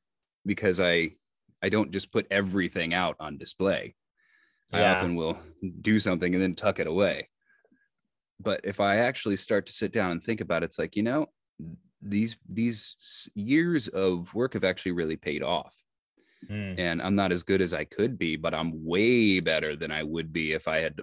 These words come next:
Speaker 1: only just started and I was, you know, taking lessons and getting formal training. Like,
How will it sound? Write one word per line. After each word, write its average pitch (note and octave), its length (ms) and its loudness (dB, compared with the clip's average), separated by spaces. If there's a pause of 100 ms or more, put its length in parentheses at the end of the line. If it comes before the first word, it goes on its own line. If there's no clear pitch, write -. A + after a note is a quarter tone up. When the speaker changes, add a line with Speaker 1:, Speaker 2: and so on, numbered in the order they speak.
Speaker 1:
only D#2 380 -8 (540)
just F2 280 -2
started F2 600 2 (100)
and E2 140 -6
I D#2+ 180 -4
was, D#2+ 480 -6
you D#2+ 160 -8
know, C#2+ 120 -8
taking F2 360 -4
lessons E2 640 -2
and D2+ 300 -6 (640)
getting F2+ 280 0
formal F2+ 440 0
training. E2+ 480 0
Like, D#2 200 -4